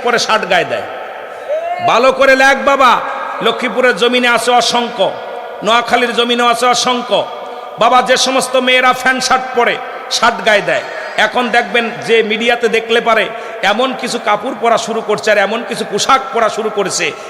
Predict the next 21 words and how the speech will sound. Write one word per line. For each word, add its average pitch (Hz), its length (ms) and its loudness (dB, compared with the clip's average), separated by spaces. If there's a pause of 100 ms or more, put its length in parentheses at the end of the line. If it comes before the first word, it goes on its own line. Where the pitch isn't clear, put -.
এই 226 140 -2
চোখের 262 480 -2
জিনার 262 320 0
কারণে 233 300 -2
এই 214 80 -2
মানুষ 202 300 -2
জাহান্নামে 190 460 -2
যাবে 156 200 -2
বেশি। 139 220 -6
জোরে 175 200 0
বলেন, 147 280 0
ঠিক 165 180 -4
কিনা? 131 200 -6 (880)
এই 277 160 2
পোশাকগুলো 294 680 0
ছোট 311 240 -2
ছোট 262 220 0
পোশাক, 220 460 0 (680)
এদেরকে 233 360 2
বোতাম 220 480 -2
নাই, 214 220 0